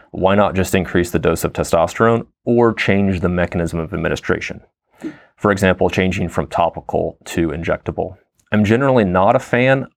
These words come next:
of using a shorter acting ester like testosterone propionate. I believe it only has three carbons, has a half-life of only two days or so. I'd rather use enanthate or cypionate, which has seven or eight carbon chains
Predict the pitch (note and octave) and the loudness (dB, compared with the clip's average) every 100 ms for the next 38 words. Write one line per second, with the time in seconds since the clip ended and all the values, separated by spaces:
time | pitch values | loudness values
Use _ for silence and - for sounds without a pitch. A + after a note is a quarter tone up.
0 | _ G2 F2+ F2 F2 G2 F#2+ F2+ - F2+ | _ 4 4 2 0 2 2 0 0 0
1 | F#2 E2+ E2 F2 D#2 F2+ - C#3 C#3 _ | 2 2 0 -6 -8 -8 -6 -8 -8 _
2 | - - _ G2 - - F2+ F2+ - F2 | -20 -20 _ -4 -2 0 2 0 0 -4
3 | D2+ - F#2 - G2+ G2 G#2 - - _ | -4 -6 -6 -2 0 2 0 -4 -20 _
4 | _ _ _ _ _ - - A2 G#2 G#2 | _ _ _ _ _ -20 0 2 4 2
5 | G2 E2+ - B2+ B2+ - A#2+ A2+ A#2 G#2+ | 0 -2 -4 0 0 2 2 2 2 2
6 | F#2 E2+ F2 F2 - E2+ F2 F2 F2 D#2+ | 2 2 0 0 0 -2 0 -4 -4 -6
7 | - F2+ F2 F#2 F#2 F#2 F#2+ F#2+ F#2+ - | -4 0 2 2 0 2 2 4 0 -4
8 | - - _ F2+ F#2 F#2 F2+ F2+ F2 F2 | -20 -20 _ 0 2 2 2 0 0 0
9 | F#2 F#2 G2+ F#2+ F2+ - E2 - E2 F2+ | 0 0 0 0 -2 -6 -4 -4 -2 -2
10 | F2 E2 E2 - E2+ - E2+ E2+ E2 - | -2 -2 -6 -6 -6 0 0 0 -4 -4
11 | E2+ - E2+ F2+ F2+ - F#2 F#2 F2+ - | -8 -4 -4 -2 -4 -2 0 -2 -4 -10